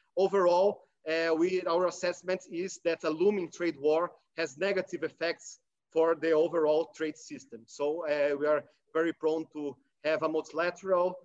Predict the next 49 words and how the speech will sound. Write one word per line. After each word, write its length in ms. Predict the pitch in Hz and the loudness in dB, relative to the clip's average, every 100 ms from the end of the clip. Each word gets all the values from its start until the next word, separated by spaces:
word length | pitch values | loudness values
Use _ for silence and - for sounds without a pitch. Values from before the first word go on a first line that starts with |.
| _ | _
solution 600 | - 165 156 170 - 165 | -10 -6 -4 -4 -4 -8
for 200 | - 151 | -4 -2
any 160 | 160 147 | -2 -2
kind 200 | 151 143 | -2 -2
of 120 | 135 | -4
frictions 440 | - 208 - 202 | -4 -8 -8 -6
that 140 | 196 190 | -2 -2
arise. 480 | 190 190 196 202 - _ _ - | 2 2 2 -2 -10 _ _ -8
And 200 | 156 165 | -6 -4
we 280 | 156 160 165 | -4 -2 -2
are 320 | 156 151 151 | 0 0 2
very 260 | 147 170 165 - | 0 -2 -2 -8
keen 180 | 165 156 | -10 -10
to 120 | 143 | -10
keep 200 | 165 - | -8 -6
working 400 | 139 170 165 147 | -2 -2 -2 -10
with 100 | 143 147 | -8 -4
our 100 | 143 | -4
main 200 | 151 165 | -4 -8
trade 200 | 156 147 | -10 -8
partners. 320 | 151 165 175 139 | -4 -2 -4 -6
We 120 | 139 | -4
have 200 | 143 147 _ _ _ _ | -4 -4 _ _ _ _
good 160 | 170 143 | -6 -2
relationships 680 | 156 156 156 139 156 - | -2 -2 -6 -14 -14 -14
with 100 | 147 131 | -16 -4
all 240 | 156 180 | 0 2
our 160 | 156 147 | 2 2
buyers. 500 | 143 156 185 190 - _ _ _ | 0 0 -2 -4 -8 _ _ _
And, 260 | 147 165 170 202 | -6 -4 -4 -2
uh, 360 | 170 165 165 | 0 2 2
we 80 | 165 | 0
do 240 | 190 185 185 | 2 2 2
not 220 | 185 185 - | 0 -2 -4
compete 400 | 190 - 185 - | -4 -4 -10 -6
for 160 | 170 | -4
the 80 | 160 | -4
sake 240 | - 165 | -4 -4
of 120 | 170 - | -4 -4
competing. 440 | 160 - 165 - | -10 -8 -10 -8
We 120 | 139 151 | -10 -8
compete 420 | 175 - 208 - _ _ _ | -8 -10 -16 -16 _ _ _
because 280 | 175 180 175 | -2 -2 -2
this 200 | 190 175 | -4 -8
is 80 | 170 | -10
important 480 | - 170 165 160 | 0 0 0 -6
for 120 | - 160 | -6 -6
food 220 | 165 - | -8 -14
security, 640 | - - 214 220 - 214 | -16 -8 -6 -6 -10 -16